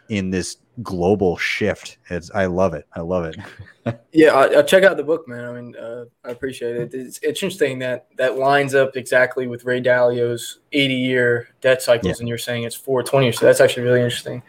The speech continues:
Speaker 2: Um,
Speaker 1: Yeah.
Speaker 2: one other thing, just to, like, touch on what you said. I, I know I've been talking a lot, but I, I wrote a piece called The Bitcoin Renaissance, and that kind of aligns with what we were kind of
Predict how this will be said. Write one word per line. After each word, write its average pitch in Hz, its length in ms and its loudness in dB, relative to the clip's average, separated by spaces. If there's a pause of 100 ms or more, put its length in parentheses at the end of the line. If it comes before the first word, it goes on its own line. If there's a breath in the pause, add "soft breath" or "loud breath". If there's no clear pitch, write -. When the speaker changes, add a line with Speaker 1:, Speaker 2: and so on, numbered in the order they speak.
(400 loud breath)
Speaker 2:
Um, 135 260 6
Speaker 1:
Yeah. 80 160 2 (400)
Speaker 2:
one 165 260 4
other 190 160 8
thing, 185 160 4
just 147 180 0
to, 160 60 6
like, 143 200 4
touch 147 220 4
on 139 120 0
what 123 140 -4
you - 60 -10
said. 127 260 2
I, 123 200 -2
I 123 60 -6
know 120 320 -2
I've 117 80 -4
been 120 140 -6
talking 117 260 0
a 117 80 -8
lot, 117 140 -10 (520 loud breath)
but - 240 2 (1080)
I, 151 120 6
I 165 100 4
wrote 180 220 8
a 180 40 4
piece 180 240 -6
called 143 200 2
The 135 60 -6
Bitcoin 139 440 -2
Renaissance, 120 580 -6
and 120 80 -8
that 123 160 -2
kind 123 220 -4
of 120 100 -4
aligns 123 380 -2
with 120 220 -14 (140)
what 160 160 -8 (160)
we 135 160 -6
were 127 100 -2
kind 123 300 -4
of 120 160 -4